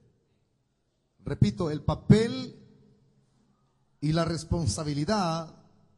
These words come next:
del marido cristiano. Habiendo dado el tema,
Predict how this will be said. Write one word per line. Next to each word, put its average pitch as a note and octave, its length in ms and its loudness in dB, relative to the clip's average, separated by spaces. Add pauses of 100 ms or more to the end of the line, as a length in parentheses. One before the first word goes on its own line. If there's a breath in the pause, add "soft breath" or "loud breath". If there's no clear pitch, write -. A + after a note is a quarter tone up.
(360)
del D3 160 0
marido D#3 640 -4 (800)
cristiano. B2+ 640 -4 (3000)
Habiendo A#3+ 380 0
dado A#3 180 -2
el G3 120 -4
tema, D#3 460 -2